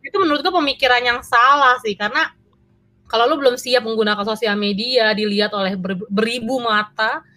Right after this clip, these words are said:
ya jangan pakai sosial media gitu. Jadi jangan bilang, "Ya lu ngapain viralin,"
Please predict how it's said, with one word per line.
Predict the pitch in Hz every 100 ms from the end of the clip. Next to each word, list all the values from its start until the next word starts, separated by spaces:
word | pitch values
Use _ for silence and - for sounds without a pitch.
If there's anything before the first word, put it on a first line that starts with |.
| _ _
ya | 247
jangan | 214 214 214
pakai | 214 220
sosial | 208 226 214
media | 214 208 233 262
gitu. | 226 185
Jadi | 190 285
jangan | 247 220 220
bilang, | 233 233 - - _
"Ya | 262
lu | 339 403
ngapain | 359 359 381 392
viralin," | 330 339 330 339 339 339